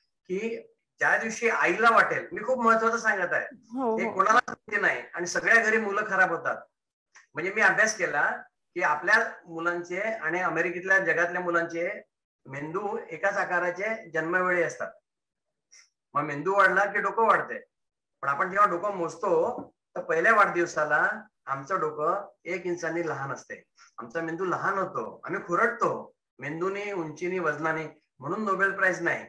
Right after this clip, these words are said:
Speaker 1: म्हणून ऑलिम्पिक नाही. त्याच्या सरकारला शिवाय देऊन फायदा नाही.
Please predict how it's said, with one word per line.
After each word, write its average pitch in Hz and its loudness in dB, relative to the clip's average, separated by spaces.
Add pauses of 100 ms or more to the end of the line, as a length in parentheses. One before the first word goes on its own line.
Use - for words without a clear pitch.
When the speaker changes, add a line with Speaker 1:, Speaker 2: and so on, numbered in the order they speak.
(220)
Speaker 1:
म्हणून 185 -4
ऑलिम्पिक 214 2
नाही. 180 0 (1400)
त्याच्या 202 4
सरकारला 156 0
शिवाय 208 -6
देऊन 208 -2
फायदा 196 2
नाही. 139 -2